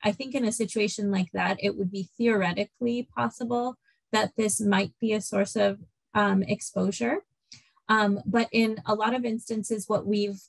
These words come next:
also heard is that diets are, um, prepared quite a ways in advance. And if that's the case and they're sitting for quite some time, it doesn't seem realistic or very likely that,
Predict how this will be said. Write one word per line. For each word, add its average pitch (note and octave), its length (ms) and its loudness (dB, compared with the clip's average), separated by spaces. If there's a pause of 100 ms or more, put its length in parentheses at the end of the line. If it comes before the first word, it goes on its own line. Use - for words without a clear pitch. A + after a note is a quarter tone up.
also G#3 500 2
heard G3+ 400 2
is G3 260 2
that F#3 400 0
diets G3 520 0
are, G2+ 560 0 (100)
um, F#2 600 -2 (1080)
prepared A3 880 2
quite G#3+ 260 2 (300)
a G#3 140 4
ways F#3+ 420 2
in G3 160 2
advance. F#3 680 -2
And G3 300 2
if G3+ 260 0
that's G3+ 280 -2
the G#3 100 -2
case F#3+ 440 -2
and F#3 240 0
they're F#3 120 -4
sitting A3+ 480 0
for G3 180 -2
quite F#3+ 300 -2
some F#3+ 200 2
time, F#3 360 0
it F#3 100 -10
doesn't F#3+ 380 -4
seem F#3+ 380 -2 (340)
realistic G3+ 720 2
or F#3+ 160 2
very F#3+ 260 0
likely G#3 760 -4
that, F3+ 300 0